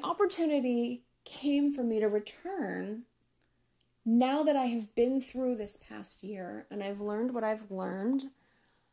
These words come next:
I have become the person that I am now, I was able to see this job as something completely different. Yes, I'm very comfortable. Yes, I'm good at my job.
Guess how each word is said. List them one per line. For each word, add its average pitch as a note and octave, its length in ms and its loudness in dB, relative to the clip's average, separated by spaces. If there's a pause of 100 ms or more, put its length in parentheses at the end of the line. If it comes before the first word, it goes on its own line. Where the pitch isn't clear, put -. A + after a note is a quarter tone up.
(300)
I G#3 460 0 (220)
have G3+ 360 -4
become A#3 400 0
the A#3+ 60 2
person A3 400 -6
that G3 100 -6
I F#3 60 -6
am F#3 320 -6
now, G3 600 -2
I G#3+ 40 -12
was G3+ 160 -6 (320)
able D4+ 500 2 (300)
to B3+ 120 0
see B3+ 320 0
this C#4+ 240 -4
job F#3+ 480 0
as G#3+ 120 -2
something F#3+ 360 -4
completely F#3+ 600 -6
different. - 460 -12 (920)
Yes, B3 340 8
I'm A#3+ 120 4
very G#3 220 2
comfortable. G3+ 680 -2 (140)
Yes, G#3 500 -2
I'm G3+ 240 -2
good F#3 220 -2
at - 120 -4
my G3 160 -8
job. G3 520 -4